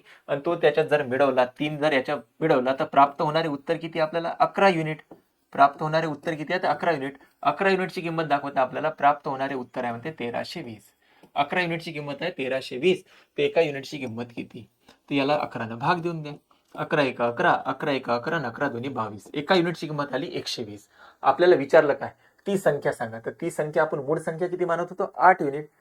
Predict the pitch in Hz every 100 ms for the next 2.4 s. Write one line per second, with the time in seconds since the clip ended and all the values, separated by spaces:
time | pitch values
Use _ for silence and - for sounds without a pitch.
0 | _ - 151 185 170 165 156 147 139 123
1 | 120 135 131 160 175 160 - 143 156 147
2 | 147 151 131 120